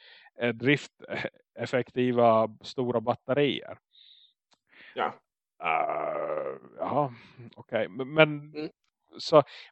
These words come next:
Speaker 1: men du har ju egentligen bara Jerome Valeska igen. Bara att liksom, den här killen antar jag också är lite smart och har någon sorts, eh, så här självabsorberad auteur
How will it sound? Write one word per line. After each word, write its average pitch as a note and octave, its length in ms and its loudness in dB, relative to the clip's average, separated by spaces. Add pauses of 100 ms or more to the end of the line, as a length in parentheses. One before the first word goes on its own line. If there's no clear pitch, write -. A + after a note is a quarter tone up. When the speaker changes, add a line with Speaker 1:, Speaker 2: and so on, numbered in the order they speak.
Speaker 1:
men F3 300 -2
du F3+ 80 -2
har G3 260 6
ju F#3 180 8
egentligen C3 640 2
bara A#2+ 320 8
Jerome A#2+ 340 8
Valeska A#2 500 4
igen. A2 440 2 (760)
Bara A#2 500 6
att - 380 -2
liksom, A2+ 420 -4
den A2 160 -2
här A#2+ 100 4
killen A2+ 420 0
antar A2+ 340 2
jag G#2+ 140 4
också - 200 -4
är G#2+ 60 0
lite A2 260 -4
smart A2 400 -2 (420)
och A#2 80 -8
har A#2+ 140 4
någon A2 180 -4
sorts, - 500 -6 (840)
eh, F2+ 380 0 (1000)
så - 200 -12
här G2+ 420 -2
självabsorberad A2+ 1300 0
auteur C3+ 840 4